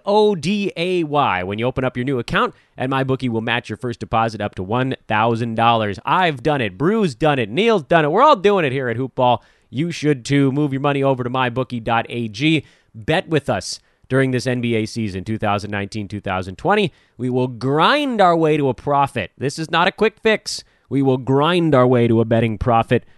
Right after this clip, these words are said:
We're gonna look back at the whole season and go, "That was quite a move, but worth it." I also wanna remind everybody that the Hoop Ball newsletter is rumbling along. We have almost three hundred signups in the first couple of days here since announcing it.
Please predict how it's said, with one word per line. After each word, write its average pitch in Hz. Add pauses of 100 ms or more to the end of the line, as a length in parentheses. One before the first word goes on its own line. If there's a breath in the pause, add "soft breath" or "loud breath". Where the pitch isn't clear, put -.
(120)
We're 113
gonna 117
look 117
back 110
at -
the 104
whole 110
season 110
and 107
go, 95
"That 135
was 135 (1400)
quite 160
a 190
move, 147 (420)
but 113
worth 139
it." - (1800)
I 135
also 175
wanna 180
remind 175
everybody 175
that 151
the 143
Hoop 214
Ball 202
newsletter 190
is 160
rumbling 220
along. 226 (280 soft breath)
We 156
have 165
almost 170
three 226
hundred 196
signups 190
in 123
the 110
first 147
couple 139
of 110
days 147
here 156
since 139
announcing 165
it. 160